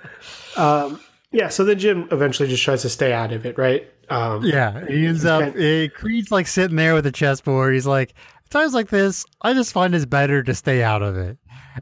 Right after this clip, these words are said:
Speaker 2: And so he just, like, chills out with Creed for the rest of the episode. <laughs>
Speaker 1: Yeah,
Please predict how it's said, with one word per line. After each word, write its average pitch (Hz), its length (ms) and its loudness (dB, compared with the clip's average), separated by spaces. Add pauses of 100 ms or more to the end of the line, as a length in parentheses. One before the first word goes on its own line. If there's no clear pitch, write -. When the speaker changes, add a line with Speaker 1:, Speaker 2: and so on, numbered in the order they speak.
Speaker 2:
And 175 140 -4
so 185 160 2
he 294 80 0
just, 220 240 0
like, 214 140 0 (600)
chills 151 380 0
out 196 200 2
with 190 140 -2
Creed 214 320 0
for 165 80 -2
the 147 140 2
rest 127 280 -2
of 139 40 -2
the 131 80 2
episode. - 640 -4
<laughs> - 40 -20 (240)
Speaker 1:
Yeah, 135 380 0